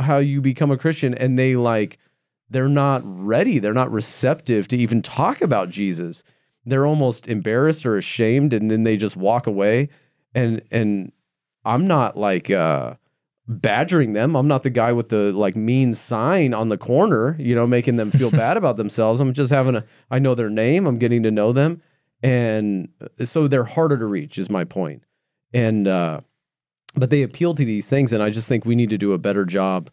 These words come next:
Speaker 1: when we disciple people to not rush through a process, because we're really just doing it for ourselves,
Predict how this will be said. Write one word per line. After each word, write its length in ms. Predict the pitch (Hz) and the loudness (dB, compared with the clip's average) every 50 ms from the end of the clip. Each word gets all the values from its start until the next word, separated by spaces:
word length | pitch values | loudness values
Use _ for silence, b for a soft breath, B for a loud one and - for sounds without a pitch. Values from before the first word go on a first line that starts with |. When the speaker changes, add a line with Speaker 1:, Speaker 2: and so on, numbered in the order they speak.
| _ _ _ _ _ _ _ _ | _ _ _ _ _ _ _ _
Speaker 1:
when 280 | - 98 104 101 98 98 | -4 -2 0 0 2 0
we 100 | 101 95 | 0 -2
disciple 600 | 85 87 82 - - 98 101 110 117 - 104 92 | -2 -2 -2 -2 -2 0 0 -2 -2 -2 -4 -6
people 600 | - - 98 95 85 - - 85 80 80 80 - _ _ _ _ _ _ _ _ _ _ _ _ - | -6 -6 -8 -10 -8 -8 -8 -8 -8 -8 -10 -14 _ _ _ _ _ _ _ _ _ _ _ _ -2
to 120 | - 107 | -2 0
not 320 | 101 104 110 110 104 90 - | 0 0 -2 -2 -4 -4 -6
rush 920 | 95 92 87 92 90 92 92 101 113 127 123 107 156 - - - - - _ _ _ _ _ | -10 -10 -10 -10 -10 -8 -4 -2 0 0 0 0 -4 -8 -12 -14 -16 -18 _ _ _ _ _
through 180 | - 123 120 110 | -2 0 0 0
a 40 | 98 | 0
process, 640 | - - 117 110 117 120 131 - 101 90 - - - | -2 -2 0 0 0 0 0 -2 -2 -2 -2 -2 -2
because 280 | - 123 - 143 131 123 | -2 -2 0 -2 -2 0
we're 280 | 151 175 180 147 131 - | 0 0 0 0 0 -2
really 420 | - 117 127 170 190 175 139 117 | -4 -2 0 2 2 2 2 0
just 220 | 95 104 95 - | -2 -4 -6 -2
doing 220 | 107 117 107 101 95 | 0 2 2 2 0
it 100 | 80 76 | -2 -2
for 140 | - 92 78 | -4 -2 -2
ourselves, 640 | 76 76 - - 90 82 80 76 65 - - - | -2 -2 -4 -4 -4 -4 -4 -8 -12 -16 -18 -20